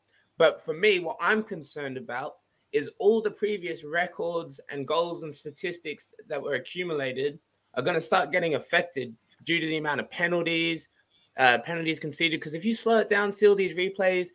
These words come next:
the slightest touch, "Oh, that's an error. He missed that little touch." Of course he missed that little touch 'cause he didn't watch it fucking six times. So that, I think, I think there needs, like, like, I think that's what Yusuf was saying.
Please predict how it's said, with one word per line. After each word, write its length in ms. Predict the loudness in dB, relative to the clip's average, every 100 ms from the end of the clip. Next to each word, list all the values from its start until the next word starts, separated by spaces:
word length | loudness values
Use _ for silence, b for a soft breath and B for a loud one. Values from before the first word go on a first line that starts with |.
| _ _ -10
the 60 | -10
slightest 500 | 2 4 4 2 -2
touch, 380 | 0 0 -2 2
"Oh, 320 | 4 4 0 -4
that's 260 | 0 0 0
an 100 | -4
error. 220 | -2 -2
He 160 | -4 -6
missed 300 | -6 -6 -4
that 160 | -4
little 180 | -4 -6
touch." 240 | -10 -12 -12
Of 140 | -2
course 240 | 0 2
he 80 | 0
missed 180 | -8 -6
that 140 | -6
little 160 | -6 -10
touch 320 | -10 -12 -12
'cause 100 | -12
he 60 | -6
didn't 180 | -6 -4
watch 240 | -6 -6
it 160 | -8 -10
fucking 240 | -14 -12 -14
six 260 | -14 -16
times. 540 | -10 -6 -6 -6 -16 _ _ _ _ _ _ _
So 200 | 0 2
that, 220 | 6 6 8
I 160 | 8 8
think, 320 | 4 0 -4 -2
I 100 | -2
think 200 | 0 0
there 120 | 0
needs, 380 | -2 -8 -12 -10
like, 240 | -6 -6 -6
like, 260 | -2 -2 -4 -12 -2
I 120 | 0
think 220 | 0 -2
that's 200 | 0 0
what 120 | -2 -6
Yusuf 340 | -8 -10 -12
was 160 | -10 -4
saying. 400 | -2 -2 -4